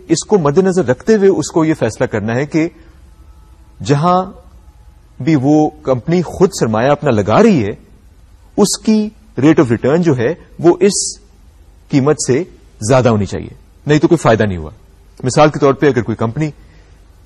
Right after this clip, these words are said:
دس فیصد پہ قرضہ لے رہی ہے کسی بینک سے اور وہ پیسہ وہ کسی ایسی پروجیکٹ یا انویسٹمنٹ میں لگا رہی ہے جس کی rate of return دس فیصد سے زیادہ نہیں ہے تو پھر فائدہ نہیں ہوا قرضہ لینے کا۔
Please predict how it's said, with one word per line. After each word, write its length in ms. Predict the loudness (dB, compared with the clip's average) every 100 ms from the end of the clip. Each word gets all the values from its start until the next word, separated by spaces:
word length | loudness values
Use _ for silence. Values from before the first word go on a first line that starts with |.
| _ -12
دس 240 | 0 0 2
فیصد 300 | -2 -2 -2
پہ 60 | -2
قرضہ 220 | 0 0
لے 200 | 2 2
رہی 80 | 2
ہے 60 |
کسی 220 | 0 -6
بینک 220 | -6 -6 -8
سے 60 | -10 -12 -20 -20 -20 -20 -20 -20 -20 -20 -20 -12 0
اور 340 | 4 6 4 0 -10
وہ 220 | 0 2
پیسہ 440 | 4 2 2 -4 -8 -14 _ -12 0
وہ 120 | 2
کسی 300 | 2 2 2
ایسی 200 | 2 -2
پروجیکٹ 440 | 2 4 4 0
یا 60 | 0
انویسٹمنٹ 400 | 0 -2 -4 -4
میں 80 | -2
لگا 260 | 0 0
رہی 180 | 0 0
ہے 80 | -2
جس 220 | -4 -8
کی 300 | -8 -8 -8 -6 0
rate 220 | 2 2
of 20 |
return 420 | 0 0 -2 2
دس 200 | 0 0
فیصد 200 | -6 -4
سے 160 | -6 0
زیادہ 220 | 0 0
نہیں 280 | 2 4 4
ہے 120 | 0 -10 -20 _ _ -8
تو 80 | -2
پھر 100 | -2
فائدہ 280 | 2 2 2
نہیں 220 | 0 -2
ہوا 100 | -4
قرضہ 240 | -8 -8
لینے 200 | -10 -12
کا۔ 160 | -20